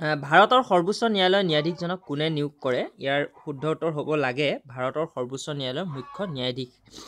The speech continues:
আহ, গতিকে আপোনালোকে চাব, যদি ভুল হৈছে তেনেহ'লে কমেণ্ট কৰিব। নেক্সট কুৱেশ্যন, ভাৰতৰ প্ৰথম উপ প্ৰধানমন্ত্ৰী কোন আছিল? এজন হৈছে চৰ্দাৰ ভাই, চৰ্দাৰ বল্লভ ভাই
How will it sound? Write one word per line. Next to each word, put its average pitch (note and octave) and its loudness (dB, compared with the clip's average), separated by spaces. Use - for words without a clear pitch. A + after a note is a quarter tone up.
আহ, B2 -6
গতিকে C3+ -8
আপোনালোকে D3 -8
চাব, C#3+ -8
যদি D#3 -4
ভুল D3+ -8
হৈছে D#3+ -6
তেনেহ'লে C#3+ -12
কমেণ্ট B2 -12
কৰিব। - -18
নেক্সট C#3+ -8
কুৱেশ্যন, C#3 -8
ভাৰতৰ G3+ 4
প্ৰথম A3+ -2
উপ - -8
প্ৰধানমন্ত্ৰী F3+ -2
কোন D3+ -6
আছিল? E3+ -6
এজন C#3+ -6
হৈছে D3+ -12
চৰ্দাৰ C3 -2
ভাই, C3 -2
চৰ্দাৰ D#3 4
বল্লভ C3+ 0
ভাই E3+ 2